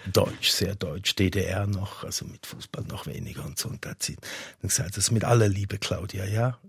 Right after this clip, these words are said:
You know I love you, you're the mother of my kids, ähm, and you're a wonderful person." Aber dann hat sie dort gesagt,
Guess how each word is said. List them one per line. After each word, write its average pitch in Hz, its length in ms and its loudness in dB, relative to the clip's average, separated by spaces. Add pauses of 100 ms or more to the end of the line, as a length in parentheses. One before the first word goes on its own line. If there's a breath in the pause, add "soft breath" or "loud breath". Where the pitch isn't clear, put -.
You 113 120 2
know 110 220 6
I 92 100 2
love 101 300 4
you, 110 100 6
you're 104 180 4
the 98 100 0
mother 101 280 2
of 95 120 0
my 92 180 2
kids, - 560 2 (540 loud breath)
ähm, 110 340 4 (280)
and 113 200 4
you're 110 120 6
a 101 40 2
wonderful 104 400 2
person." 110 560 8 (420 loud breath)
Aber 113 260 2
dann 113 180 4
hat 110 160 2
sie 120 120 8
dort 117 200 2
gesagt, - 460 2